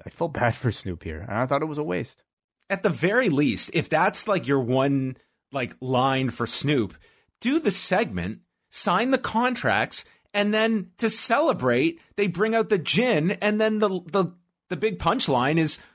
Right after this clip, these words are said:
Speaker 2: "Who's got the juice?" And the final s-, shot is Snoop coming in with the juice, and boom, get out of there.
Speaker 1: Yeah, it would have, you know, prevented the awkward standing around.
Speaker 2: Yeah, just have the nice little cameo at the end of the scene instead of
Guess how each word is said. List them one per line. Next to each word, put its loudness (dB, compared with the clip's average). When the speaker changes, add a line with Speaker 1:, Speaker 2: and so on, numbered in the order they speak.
Speaker 2:
"Who's 0
got 0
the 2
juice?" 0
And 2
the 2
final 0
s-, -4
shot 0
is 2
Snoop 0
coming 0
in 0
with 0
the 0
juice, -2
and -2
boom, 0
get 0
out 2
of -2
there. -10
Speaker 1:
Yeah, 2
it 4
would 4
have, 0
you -6
know, 0
prevented 0
the -2
awkward 0
standing -4
around. -2
Speaker 2:
Yeah, 2
just -2
have 0
the 4
nice 2
little 4
cameo 2
at -6
the -4
end 2
of -2
the -2
scene -2
instead -2
of -4